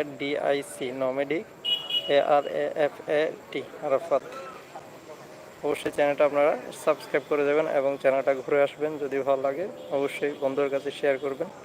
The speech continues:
বাইক রিলেটেড বিভিন্ন ভিডিও সহ বাংলাদেশের বিভিন্ন জায়গায় ট্রাই করতেছি যাওয়ার জন্য। অনেক জায়গায় গিয়েছি, সামনে আরও যাওয়ার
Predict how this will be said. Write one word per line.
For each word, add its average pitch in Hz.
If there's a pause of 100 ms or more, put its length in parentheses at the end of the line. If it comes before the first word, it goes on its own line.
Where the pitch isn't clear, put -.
(680)
বাইক 139 (100)
রিলেটেড 135 (120)
বিভিন্ন 135 (600)
ভিডিও 139 (140)
সহ 139 (840)
বাংলাদেশের 135
বিভিন্ন 139
জায়গায় 139
ট্রাই 139 (100)
করতেছি - (140)
যাওয়ার 135
জন্য। 135 (920)
অনেক 143
জায়গায় 147 (340)
গিয়েছি, 139 (1120)
সামনে 139
আরও 135
যাওয়ার 135